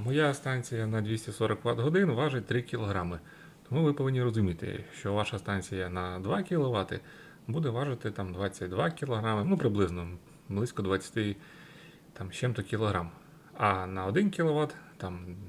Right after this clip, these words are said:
одинадцять-дванадцять кілограм. Не менше. Що теж немало. Якщо ви,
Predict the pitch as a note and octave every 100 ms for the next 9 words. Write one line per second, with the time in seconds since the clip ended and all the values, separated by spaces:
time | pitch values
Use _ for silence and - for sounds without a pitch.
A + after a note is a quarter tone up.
0 | - F#2 F#2 G#2+ D3 C3+ A2+ A#2 F2+ -
1 | - - F#2 F2+ F#2+ - G#3 G3+ G#3 -
2 | - - G#3 G#3 G#3 G#2 B2+ G2 E2 -
3 | - - - - - - - A#2 C3+ B2+
4 | G2+ F#2+ G#2+ A#2 - A2 A2+ F2 F2 F2
5 | - B2+ G#2+ G2+